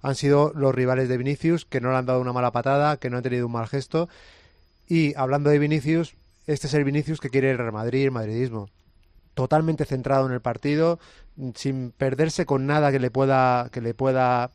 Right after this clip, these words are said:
eh, perturbar, sin protestar al colegiado en ninguna acción, centrado en desequilibrar, buscando los espacios, siendo referente,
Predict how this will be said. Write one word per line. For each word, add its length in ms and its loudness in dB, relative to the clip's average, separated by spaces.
eh, 320 -2
perturbar, 680 0
sin 200 0
protestar 400 0
al 120 4
colegiado 420 0
en 60 -2
ninguna 340 -4
acción, 420 2
centrado 380 2
en 60 0
desequilibrar, 760 2
buscando 340 -2
los 140 0
espacios, 580 0
siendo 220 0
referente, 680 -2